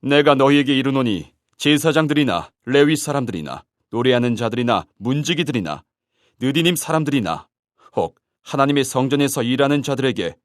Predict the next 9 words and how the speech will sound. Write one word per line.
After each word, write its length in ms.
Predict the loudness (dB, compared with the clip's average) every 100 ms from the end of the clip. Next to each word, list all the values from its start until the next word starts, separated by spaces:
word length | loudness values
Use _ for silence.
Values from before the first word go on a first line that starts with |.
| _ _ _
조공과 680 | 0 2 4 2 0 -4 -6 _
관세와 680 | -2 2 2 0 -4 -4 -10 _ _
통행세를 520 | -2 0 0 0 0 0
받는 260 | 0 0
것이 240 | -2 -2 -2
옳지 480 | 2 0 0 0
않으니라 400 | 2 2 2 2
하였노라. 560 | 0 -2 -4 -6 -10 -18 _ _ _ _ _ _ _ _ -2
에스라여, 540 | 0 2 0 -2 -2